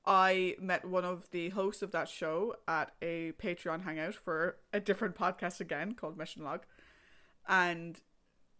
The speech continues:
you know, through, you know, them listening to our show and tweeting out about us and us tweeting back and stuff like that, you know, we've kind of built this nice dynamic with them, which I really enjoy. And, you know, to our listeners, you know, in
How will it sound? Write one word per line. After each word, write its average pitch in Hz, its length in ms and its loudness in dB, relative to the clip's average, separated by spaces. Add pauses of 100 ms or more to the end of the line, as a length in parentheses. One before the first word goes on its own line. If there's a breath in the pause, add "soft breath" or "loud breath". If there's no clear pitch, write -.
(160)
you 208 120 0
know, 170 260 2
through, 185 760 6
you 202 80 0
know, 165 340 2
them 180 300 0
listening 175 300 -4
to - 100 -6
our 190 200 4
show 185 380 2
and 160 220 -2
tweeting 180 340 0
out 170 180 0
about 180 280 2
us 175 280 0
and 165 240 -6
us 180 200 -4
tweeting 170 280 -6
back 165 260 -2
and 170 100 -8
stuff 175 160 -8
like 160 80 -8
that, 214 320 4 (880 loud breath)
you 214 80 2
know, 180 60 4
we've 202 180 0
kind 220 140 8
of 233 80 6
built 233 160 4
this 247 120 -4
nice 220 160 2
dynamic 208 480 0
with 311 120 -6
them, 262 260 0
which 277 160 -6
I 233 40 4
really 240 380 0
enjoy. 233 600 2 (260)
And, 185 540 0 (400)
you 208 80 -2
know, 180 300 0 (180)
to 220 100 0
our 185 180 2
listeners, 190 800 -2
you 190 60 -6
know, 170 380 -4 (580)
in 185 440 -2